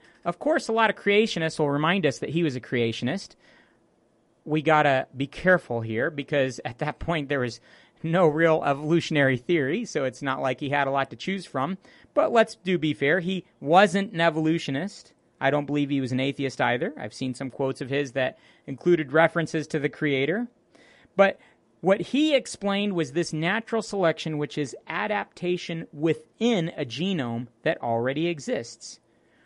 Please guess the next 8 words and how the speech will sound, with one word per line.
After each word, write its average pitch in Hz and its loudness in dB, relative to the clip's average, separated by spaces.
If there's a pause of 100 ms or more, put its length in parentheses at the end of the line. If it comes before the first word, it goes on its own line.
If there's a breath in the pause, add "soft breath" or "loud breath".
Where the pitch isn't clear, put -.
(220 soft breath)
What 156 -2
Darwin 208 6
did 127 2
is 123 -2
Darwin 160 2
took - -4
that 131 2
view 117 0